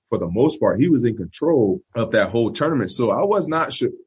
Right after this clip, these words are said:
I was not surprised at all that he won it because he won before, you know, he, and he did it in this fashion that he, that he won here,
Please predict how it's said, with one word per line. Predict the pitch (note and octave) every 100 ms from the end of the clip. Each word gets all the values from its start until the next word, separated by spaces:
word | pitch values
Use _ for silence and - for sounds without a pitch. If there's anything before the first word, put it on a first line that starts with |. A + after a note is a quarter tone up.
| -
I | F#2+ A#2
was | D#3+ C#3+
not | D3 B2+
surprised | - G#2 - A#2 A#2+ A#2+ A#2+ -
at | G2
all | F2+ G#2 G#2+
that | G#2
he | G#2 E2+
won | E2+ F#2+ A#2+
it | C3+
because | - G2+ G2
he | G2
won | E2 G2 G#2 -
before, | - - G#2 G#2+ G#2+ - _
you | G2+ G2+
know, | G2 F#2
he, | G#2+ G#2
and | F2+ G#2+
he | G2
did | G#2+ A2
it | G2
in | G2
this | F#2+ F#2+
fashion | G#2+ G2+ G2 G2+
that | G2 F#2+
he, | G2 F#2+ F#2+ -
that | F#2
he | G2
won | G2+ G#2 F2+
here, | G#2 G2+